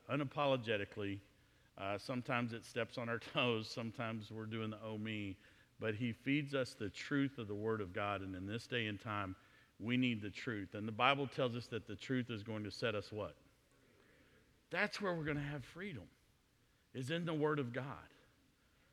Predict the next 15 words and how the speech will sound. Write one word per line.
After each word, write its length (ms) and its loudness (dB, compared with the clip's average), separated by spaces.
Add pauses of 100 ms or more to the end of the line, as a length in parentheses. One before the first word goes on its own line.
(300)
It's 200 -4
not, 340 4
it's 240 -4
not 300 0
in, 260 0 (240)
in 140 2
trying 320 2
to 80 2
soften 480 0
the 80 0
gospel. 460 0
It's 160 -2
not 220 0
in 100 -4
trying 340 2